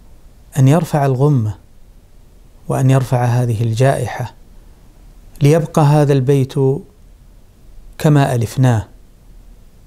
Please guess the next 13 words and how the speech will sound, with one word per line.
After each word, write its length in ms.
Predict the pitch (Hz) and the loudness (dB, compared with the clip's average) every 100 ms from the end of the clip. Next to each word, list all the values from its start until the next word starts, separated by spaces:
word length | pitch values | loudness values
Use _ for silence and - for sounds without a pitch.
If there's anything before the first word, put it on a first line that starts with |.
| - - | -14 -4
وكما 360 | 135 170 156 | -2 0 0
اعتادت 680 | 135 131 147 131 131 - - - _ - - - 147 | 0 0 0 0 -2 -6 -16 -20 _ -20 -20 -8 -2
أعيننا 680 | 120 131 180 165 135 123 | 0 2 2 2 0 -2
أن 120 | 120 | -6
تراه، 380 | - 123 127 110 - - - - - - - - - - 143 | -4 -4 -2 -4 -10 -20 -20 -20 -20 -20 -20 -20 -20 -2 -2
أن 120 | 135 | 2
ترى 460 | 185 185 185 185 - - - - - - - | 2 2 2 0 -6 -20 -20 -20 -20 -20 -14
صحن 360 | - 156 147 139 | -6 -4 -2 0
المطاف 840 | 127 123 - 139 117 - - - - - _ - - - _ - | 0 -2 -2 -2 -2 -6 -18 -20 -20 -20 _ -20 -20 -20 _ -8
وهو 220 | 135 131 | -2 -2
يكتظ 760 | 120 - - 131 123 123 120 147 - - - - - - 147 | -2 -4 -4 -4 -2 -2 -2 -6 -18 -20 -20 -20 -20 -10 -6
بالطائفين 960 | 131 - 131 139 117 - 131 110 98 - - - - - - - - - - - - - 139 | -6 -2 -2 0 -4 -2 0 0 -4 -12 -20 -20 -20 -20 -20 -20 -20 -20 -20 -20 -20 -6 -2
والمصلين 960 | 127 123 113 127 120 127 131 113 | 2 2 0 -2 0 0 0 0